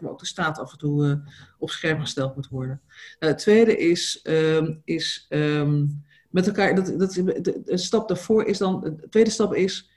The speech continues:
met wie gaan we dat nieuwe internet dan ontwikkelen? Dus wie zijn daarbij betrokken? Wat voor vraagstukken spelen daar? Dat is, betekent dat je dat, dat de mensen die bij technologieontwikkeling betrokken zijn, moet verbreden. Dat niet alleen maar meer bij de techneuten neer moet leggen.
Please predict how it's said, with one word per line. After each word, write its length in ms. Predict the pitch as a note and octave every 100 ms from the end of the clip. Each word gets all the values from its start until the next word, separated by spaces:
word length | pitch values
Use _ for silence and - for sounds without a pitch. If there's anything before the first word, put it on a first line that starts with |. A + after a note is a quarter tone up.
| _ _
met 220 | F#3 F3+
wie 180 | G#3 B3
gaan 180 | A#3+ G#3+
we 60 |
dat 180 | G3 F#3+
nieuwe 240 | G3 G3+
internet 280 | - F#3+ F3+
dan 140 | F3 E3
ontwikkelen? 580 | E3 D#3+ D#3 B2+ C3+ -
Dus 220 | D#3 D3+
wie 180 | D#3+ G#3+
zijn 180 | G#3 F#3+
daarbij 240 | F3 E3+
betrokken? 560 | E3+ - F3+ F3 E3 D#3+
Wat 160 | F3+
voor 120 | -
vraagstukken 500 | - E3+ D#3+ - -
spelen 340 | - E3+ D#3+ D3+
daar? 380 | C3 C3 C3 - - _
Dat 160 | - F3
is, 120 | G3
betekent 360 | F#3+ G3 F#3+ G3
dat 180 | F3+ F3+
je 80 |
dat, 280 | F3 E3+ -
dat 220 | - E3 E3+
de 60 |
mensen 240 | F#3+ G#3 F#3
die 80 |
bij 160 | F3+ F3+
technologieontwikkeling 1120 | F3+ F#3 F3 - A3+ - - F3 F#3 F#3 F3+
betrokken 340 | E3 - A#3+ F#3+
zijn, 440 | E3 E3+ F#3+ - _ _ - _ -
moet 180 | F3+ F3+
verbreden. 580 | E3+ E3 G3 G#3 F#3 C#3+
Dat 140 | D#3+
niet 160 | G3+ F3+
alleen 160 | F3+
maar 140 | E3+ E3
meer 240 | E3+ E3
bij 260 | D#3+ D#3+ D#3+
de 220 | D#3+ D#3+
techneuten 720 | D#3+ D#3+ E3 E3 E3 E3 D3+
neer 200 | D#3 D3+
moet 160 | C#3+ C#3
leggen. 240 | C3 -